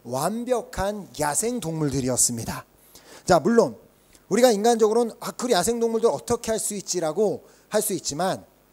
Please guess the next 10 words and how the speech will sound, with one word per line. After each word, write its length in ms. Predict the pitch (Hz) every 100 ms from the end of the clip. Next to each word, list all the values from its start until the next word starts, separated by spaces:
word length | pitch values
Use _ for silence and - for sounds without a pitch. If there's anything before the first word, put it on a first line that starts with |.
| _ -
인간의 640 | 175 220 269 277 269 254
힘으로는 540 | 240 220 208 220 233 226
당연히 540 | - 165 202 254 269
불가능합니다. 960 | 208 175 180 175 156 135 117 - - - _
그러나 560 | - 147 151 196 175 95 - _ _ _
하나님께서 1000 | - - 202 247 262 247 208 196 - 185 190
하셨기에 960 | - 175 170 175 - 135 139 185 220 - - -
가능한 600 | 127 135 135 139 170 -
일이었습니다. 880 | 160 175 139 - 135 120 113 104 - - -
아멘. 380 | 123 180 170